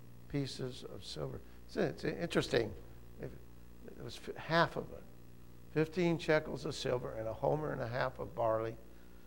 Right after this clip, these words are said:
Then I said to her, "You shall stay with me for many days." Remember, this is the rules he gave her. This was her correction. It wasn't like, "I'm gonna beat you.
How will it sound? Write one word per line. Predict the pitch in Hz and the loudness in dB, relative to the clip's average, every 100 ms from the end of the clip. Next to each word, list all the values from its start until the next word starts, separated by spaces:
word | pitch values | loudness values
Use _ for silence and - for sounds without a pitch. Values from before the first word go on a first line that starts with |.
| - - - - | -16 -16 -8 4
Then | 147 | 8
I | 147 | 10
said | 139 160 143 | 8 4 4
to | |
her, | 131 143 | 6 6
"You | 139 143 147 | 4 0 0
shall | - 135 | 2 2
stay | - - 151 165 | 2 2 4 4
with | 160 127 | 2 0
me | 120 123 | -2 -2
for | 117 131 120 123 | -2 2 2 4
many | 123 151 | 0 4
days." | 135 120 104 90 - - - - - - - | 6 8 6 0 -8 -10 -12 -14 -14 -12 -2
Remember, | 120 131 143 131 - - - - - | 4 8 8 6 4 -12 -16 -8 0
this | 127 120 | 2 2
is | 127 | 2
the | 131 | 4
rules | 123 135 120 | 6 6 4
he | 135 | 0
gave | 131 135 139 | 4 4 4
her. | 165 - - - - - - - - - | -2 -4 -14 -16 -14 -14 -14 -14 -12 -2
This | 117 113 | 0 6
was | 143 120 | 8 8
her | 139 | 4
correction. | - 143 135 - 151 156 160 - - - - - - | 6 6 6 6 6 6 4 -8 -14 -14 -14 -6 2
It | |
wasn't | 127 139 127 139 | 10 10 10 8
like, | 127 120 131 | 8 8 8
"I'm | 135 | 8
gonna | 135 120 | 8 6
beat | 98 143 139 - | 2 0 2 2
you. | 147 143 | 6 6